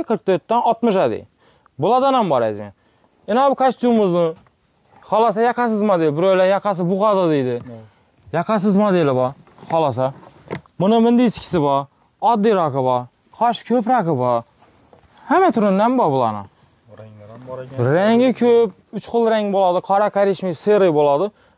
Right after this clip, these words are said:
Speaker 1: Hamma model bor. Xohlasa, bularni yana endi yakasi mindichkalarining toza modellari bor. Keladi, keladi, kirchib ko'rsin, yakasini sifatini ko'rsin, keyin pulini to'layversin.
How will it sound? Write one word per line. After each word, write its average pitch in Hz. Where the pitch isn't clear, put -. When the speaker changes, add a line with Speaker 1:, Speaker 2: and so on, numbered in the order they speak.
Speaker 1:
Hamma 233
model 139
bor. 120
Xohlasa, 226
bularni 254
yana 254
endi 254
yakasi 240
mindichkalarining 240
toza 226
modellari 139
bor. 110
Keladi, 190
keladi, 202
kirchib -
ko'rsin, 180
yakasini 202
sifatini 185
ko'rsin, 185
keyin 226
pulini 208
to'layversin. 120